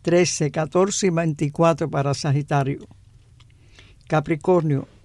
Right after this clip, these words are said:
hay muchos aspectos para este día que no te extrañen. Hay muchos aspectos difíciles para este día, así que no te extrañen los problemitas que se presenten. Lo mejor que puedes hacer es ignorar lo malo que anda a tu alrededor. El Capricornio es muy,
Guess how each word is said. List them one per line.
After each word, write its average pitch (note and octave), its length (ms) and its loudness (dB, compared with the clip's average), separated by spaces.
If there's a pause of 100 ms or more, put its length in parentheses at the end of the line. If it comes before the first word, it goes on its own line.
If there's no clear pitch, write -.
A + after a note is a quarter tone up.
(100)
hay F3+ 140 2
muchos G#3 340 0
aspectos F3 500 0
para D#3+ 160 -2
este E3 260 0
día F3 340 2
que D#3+ 180 -4
no D#3+ 120 -2
te E3 120 -6
extrañen. E3 500 -4 (400)
Hay E3 140 2
muchos F#3+ 320 2
aspectos F#3 440 -2
difíciles E3+ 460 -2
para D#3+ 200 0
este E3 220 0
día, E3 200 2
así D#3+ 180 -2
que F3+ 100 -4
no F3+ 120 0
te F3+ 100 0
extrañen F#3 480 0
los D#3 140 0
problemitas D#3+ 640 -2
que F3+ 80 -4
se D3+ 160 -4
presenten. D3 640 -2 (440)
Lo D#3 140 2
mejor D#3+ 260 4
que G3+ 120 0
puedes F#3 280 2
hacer F#3 300 2
es F3 100 2
ignorar E3 380 0
lo F3 140 0
malo F3 340 0
que E3+ 100 -6
anda F3 220 0
a E3 40 -4
tu D#3+ 120 0
alrededor. D3 600 0 (440)
El D3 100 -4
Capricornio E3 580 0
es E3 40 -2
muy, G3 220 0